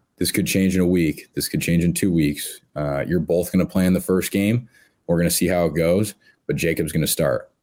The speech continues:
And I was just like, "You know, I don't think that's how it should be.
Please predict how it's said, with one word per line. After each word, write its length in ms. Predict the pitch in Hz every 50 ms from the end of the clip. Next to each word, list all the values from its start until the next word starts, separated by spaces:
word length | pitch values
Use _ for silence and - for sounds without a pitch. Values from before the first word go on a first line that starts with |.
| _ -
And 140 | - 85 82
I 140 | 82 82 80
was 100 | 80 78
just 220 | 80 76 - - -
like, 260 | 82 80 76 71 - _ _ _ _ _ _ _ _ _ _ _ _ _ _ _ _ _ _ _ _ _ _ _ _ _ _ _ _ _
"You 100 | - -
know, 40 | 85 87
I 60 | 90
don't 120 | 90 90
think 140 | - 95 82
that's 200 | 87 82 80 -
how 140 | - 82 80
it 80 | 78
should 160 | - - 73 67
be. 320 | 69 76 73 76 -